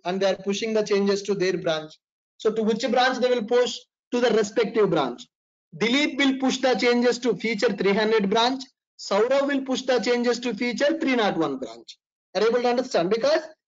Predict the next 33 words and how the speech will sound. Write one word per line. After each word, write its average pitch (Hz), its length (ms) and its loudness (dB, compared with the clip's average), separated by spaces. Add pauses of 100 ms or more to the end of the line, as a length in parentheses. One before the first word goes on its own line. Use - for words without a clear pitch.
(100)
they 202 100 2
are 233 180 4
working 254 340 0
on 247 140 0
two 247 140 -2
different 262 340 0
stories. 139 540 -4 (160)
So 330 340 0 (240)
for 226 220 2
their 226 160 4
story, 269 400 0 (200)
they 233 160 0
created 262 460 0
a 247 80 0
branch 262 380 -2 (120)
separately. 139 680 -6 (240)
Right. 139 160 -4 (160)
Now, 196 340 0 (320)
let 240 260 -2
me 311 240 -4
push 269 200 -2
some 247 320 -4
changes 247 460 -2
from 208 380 0 (400)
delete. 170 480 -2 (320)
I - 40 -4
mean, 196 300 -2
let 226 200 -2
me 269 120 0 (260)
push 269 160 -2
some 247 180 0
changes 233 360 0
from 208 340 0